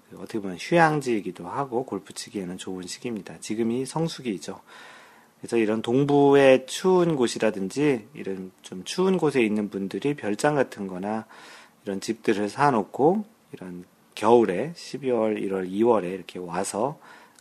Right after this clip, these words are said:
즐기고, 또 팜스프링이 온천으로 또 유명하거든요. 그래서 이제 겨울에 좀 많이 가는 그런 동네에서 지금 대회를 진행하고 있습니다.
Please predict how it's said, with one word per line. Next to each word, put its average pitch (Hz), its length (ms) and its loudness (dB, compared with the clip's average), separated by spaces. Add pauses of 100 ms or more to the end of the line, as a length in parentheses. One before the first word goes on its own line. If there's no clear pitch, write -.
(280)
즐기고, 107 460 2
또 113 160 -6
팜스프링이 135 880 0
온천으로 127 560 0
또 104 120 -4
유명하거든요. 95 1040 -6 (500)
그래서 92 220 -14
이제 90 200 -12
겨울에 107 640 -2
좀 107 180 -12
많이 90 300 -8
가는 95 500 -4
그런 98 240 -14
동네에서 95 460 -10
지금 139 420 -2 (140)
대회를 90 340 -10
진행하고 92 460 -12
있습니다. 87 500 -16